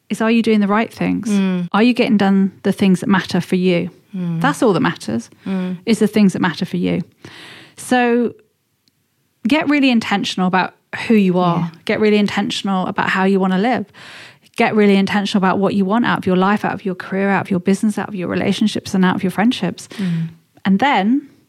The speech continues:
Speaker 1: set really strong boundaries and just hold on to the fact that,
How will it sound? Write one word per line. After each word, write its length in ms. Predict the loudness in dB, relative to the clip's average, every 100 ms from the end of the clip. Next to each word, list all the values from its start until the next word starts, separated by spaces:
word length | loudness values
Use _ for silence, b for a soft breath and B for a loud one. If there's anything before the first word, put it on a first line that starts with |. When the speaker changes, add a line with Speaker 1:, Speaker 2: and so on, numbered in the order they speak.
| _ _ _ -14
Speaker 1:
set 260 | -10 -6
really 400 | -2 0 0 0 -6 _
strong 500 | -18 -12 -2 2 4
boundaries 840 | 4 4 2 2 0 -2 -4 -8 -20 B B B B B -4
and 520 | 0 2 4 2 0 -4 -18 B B B _ b b b b b b _ _ _ _ _ _ _ _ -20 -18
just 560 | -2 0 0 -4 -16 -20 -20 _ _ -16
hold 380 | -6 0 2 4
on 180 | 4 2
to 120 | 0
the 120 | -6
fact 480 | -4 -2 -4 -6 -6
that, 420 | 0 0 0 -4